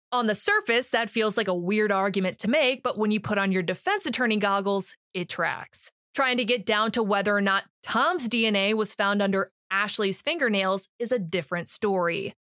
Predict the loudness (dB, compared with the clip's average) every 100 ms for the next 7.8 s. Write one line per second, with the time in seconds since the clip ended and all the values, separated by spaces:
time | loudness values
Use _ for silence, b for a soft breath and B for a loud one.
0 | -2 2 2 2 2 2 2 2 2 0
1 | 0 0 2 2 2 2 2 2 0 0
2 | 0 0 0 -2 0 -2 -2 -4 0 0
3 | 2 2 2 0 0 -2 -2 -2 -2 0
4 | 0 0 -2 -4 -6 -6 -4 0 0 0
5 | -4 -4 -2 0 2 2 2 2 0 0
6 | -2 0 0 2 2 0 0 0 2 0
7 | -2 _ 0 0 2 2 2 0